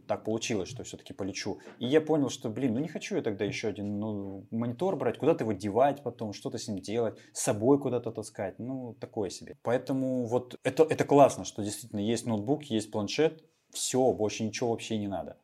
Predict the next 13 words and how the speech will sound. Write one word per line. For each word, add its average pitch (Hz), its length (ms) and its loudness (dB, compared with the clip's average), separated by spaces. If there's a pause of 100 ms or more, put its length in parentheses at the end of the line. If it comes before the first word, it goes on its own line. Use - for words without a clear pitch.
(120)
Но 160 220 6
на 160 320 10
приезде, 156 380 6
конечно, 143 380 2
есть, 120 360 -2
э, 113 240 0
необходимость 117 720 -2
в 101 120 -4
интернете 120 560 0
нормальном. 92 600 -2
То - 140 -10
есть, - 300 -10
э, 90 240 -8